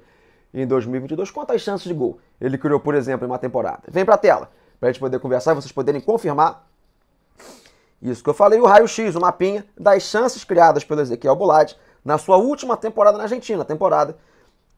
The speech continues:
de dois mil e vinte e dois. Ele criou apenas oito boas chances de gol. Como vocês estão vendo aí, uma média de uma chance criada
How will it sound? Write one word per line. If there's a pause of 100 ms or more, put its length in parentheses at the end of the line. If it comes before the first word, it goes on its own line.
(120)
de
dois
mil
e
vinte
e
dois.
Ele
criou
apenas
oito
boas
chances
de
gol. (260)
Como
vocês
estão
vendo
aí,
uma
média
de
uma
chance
criada